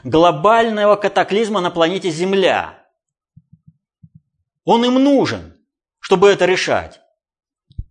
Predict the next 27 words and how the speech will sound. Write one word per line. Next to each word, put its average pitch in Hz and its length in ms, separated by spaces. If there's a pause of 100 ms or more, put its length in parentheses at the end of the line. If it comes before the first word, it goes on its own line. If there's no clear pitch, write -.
(220)
А - 140
то, 269 100
что 208 380
страновые 226 580
элиты 156 280
ничего 135 280
не 143 120
поняли, 113 340
так 135 180
сейчас, 202 460
э, 123 240
по 135 220
мере 147 260
вс-, 127 240
того, 143 260
как 135 220 (240)
Россия 147 440
встаёт 170 440
и 135 40
обретает 135 440
свой 131 160
суверенитет, 131 500
сейчас 107 300
понимают 117 600
и 104 40
страновые 101 580
элиты, 160 380